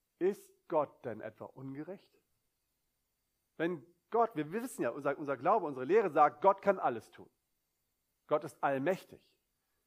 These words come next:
Gott könnte jedem von uns Millionen geben, wenn er es wollte.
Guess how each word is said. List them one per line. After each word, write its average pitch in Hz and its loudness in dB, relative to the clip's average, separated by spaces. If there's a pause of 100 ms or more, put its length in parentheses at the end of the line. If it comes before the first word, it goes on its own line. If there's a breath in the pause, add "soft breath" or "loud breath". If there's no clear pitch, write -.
(200)
Gott 202 2
könnte 160 0 (140)
jedem 185 -2
von 165 -2
uns 156 -6
Millionen 160 -2
geben, 104 -12
wenn 101 -12
er 95 -18
es - -20
wollte. 95 -18